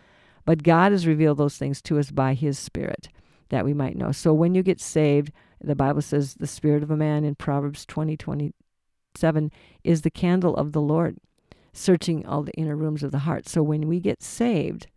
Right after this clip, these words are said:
when we were yet dead in sins and trespasses in Ephesians chapter two, we were quickened.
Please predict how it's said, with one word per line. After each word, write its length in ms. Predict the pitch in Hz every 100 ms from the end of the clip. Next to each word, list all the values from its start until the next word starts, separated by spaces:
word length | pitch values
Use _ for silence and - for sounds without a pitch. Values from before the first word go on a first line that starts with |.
| _ _ _ -
when 200 | 147 156
we 140 | 156
were 100 | 147
yet 360 | 151 170 - 139
dead 340 | 175 170 -
in 140 | 143 147
sins 280 | 156 143
and 140 | 147 143
trespasses 680 | 151 151 - - - 135 139
in 140 | 127
Ephesians 540 | 139 - 143 143 139 -
chapter 360 | 131 - -
two, 400 | - 196 160 143 - - -
we 100 | 165
were 160 | 156 147
quickened. 600 | - 240 247 - -